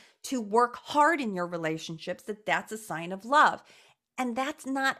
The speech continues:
actually really accurate. So you have to see the pattern of how you connect. And you might be attracted to unavailable people. You have to unlearn that, okay?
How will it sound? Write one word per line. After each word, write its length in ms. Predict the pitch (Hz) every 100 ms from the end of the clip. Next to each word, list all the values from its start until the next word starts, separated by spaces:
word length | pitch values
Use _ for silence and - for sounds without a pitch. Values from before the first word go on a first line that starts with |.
| 233
actually 600 | 240 240 262 240 240 220
really 520 | 190 208 208 233 226 -
accurate. 720 | 254 311 - - - - _ _ _ _
So 160 | - 254
you 120 | 254
have 260 | 277 294
to 80 | 254
see 280 | - 269 262
the 120 | 226
pattern 800 | - - - 269 311 302 185 180
of 160 | - -
how 220 | 214 175
you 180 | 165 160
connect. 760 | - 175 139 135 196 - - _ - - _ _ 233
And 460 | 240 240 240 233 - -
you 260 | 196 220
might 400 | 269 262 254 262
be 140 | 202 202
attracted 560 | 208 - 165 170 226
to 120 | 220 -
unavailable 680 | 190 185 190 180 180 185 214
people. 520 | - 294 349 - - -
You 140 | 240
have 220 | 277 294
to 120 | 294 -
unlearn 640 | 277 277 277 269 311 359 220
that, 540 | - - - - - _ _ _ _ _ _ _ -
okay? 400 | 208 220 214